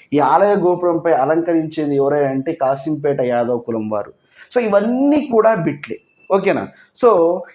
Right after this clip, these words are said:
ఇది ఎక్కడుంది ప్రస్తుతం అని చెప్పుకుంటే, పాత నల్లగొండ జిల్లా ప్రస్తుత సూర్యాపేట జిల్లా కిందికి వస్తుంది. ఓకేనా? ఆలయం పేరు కూడా లింగమంతుల స్వామి ఆలయం అని పిలుస్తూ ఉంటారు.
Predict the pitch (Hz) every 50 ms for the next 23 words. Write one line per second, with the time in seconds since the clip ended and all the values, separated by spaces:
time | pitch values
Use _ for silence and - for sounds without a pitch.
0 | - 214 226 208 175 165 - 220 220 240 240 233 233 226 214 214 202 202 214 226
1 | 226 220 220 208 202 202 - 202 196 190 208 208 185 170 170 170 170 - - _
2 | _ _ - - 170 190 233 214 233 220 208 196 190 202 208 196 208 208 196 202
3 | 185 170 185 175 175 175 175 170 156 143 139 143 143 - - 156 151 - - 196
4 | 196 - - 170 170 180 180 180 180 180 165 160 147 147 151 156 151 151 147 143
5 | 147 135 143 139 139 - - 139 131 123 123 117 - _ - 165 170 170 180 147
6 | - - - - _ _ _ - - 139 175 196 220 233 233 233 233 190 202 196
7 | 202 214 220 214 196 196 190 175 151 147 151 156 - - _ - 131 151 175 202
8 | 214 226 - 175 208 196 190 - - 180 170 165 170 165 151 143 147 156 160 160
9 | 160 156 151 143 143 143 143 143 - - 151 147 143 139 147 147 147 147 135 110
10 | -